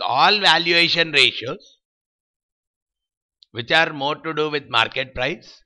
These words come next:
and where the price is there in the numerator, you see there are a lot of ratios where price is there in the numerator. Wherever price is there in the numerator, the higher the price is, or the higher the ratio is,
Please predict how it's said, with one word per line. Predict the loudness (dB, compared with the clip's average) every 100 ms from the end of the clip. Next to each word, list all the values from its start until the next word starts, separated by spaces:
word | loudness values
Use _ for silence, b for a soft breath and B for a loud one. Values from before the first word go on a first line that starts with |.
| _ _ _ _ _ _ _ _
and | 0 0 0
where | 2 2 2
the | -2
price | -4 -4 0 0 -2
is | -6 -6 -6
there | -2 -2
in | -2 -4
the | -6
numerator, | -6 -4 0 0 0 -6 -8 _ _ _ _ _ _
you | -16
see | -10 -8
there | -4 -2
are | -2
a |
lot | -2 -2
of | -2 -4
ratios | -6 -6 -6 -6
where | -4 -6 -6
price | -6 -6 -6
is | -10 -6
there | -6
in | -6 -8
the | -8
numerator. | -6 -4 -4 -6 -18 _ _ _ _ _ _ _ _ -6
Wherever | -4 -2 0 -2 -2
price | -2 -2 -2 -4
is | -6 -8 -6
there | -6 -4
in | -4 -4
the | -6
numerator, | -4 -2 0 0 -4 -8 _ _ _ _ _ _ _ _ _ _
the | 2
higher | 2 2 -2 0 2 2
the | 2 0
price | 2 0 0 -2
is, | -4 -4 -10 -20 _ _ _ _ _ _ _ _ _ _ _ _ -2
or | 0
the | 2
higher | 2 2 4 2
the | 4 2
ratio | 2 0 -2 2
is, | 2 2 -4 -18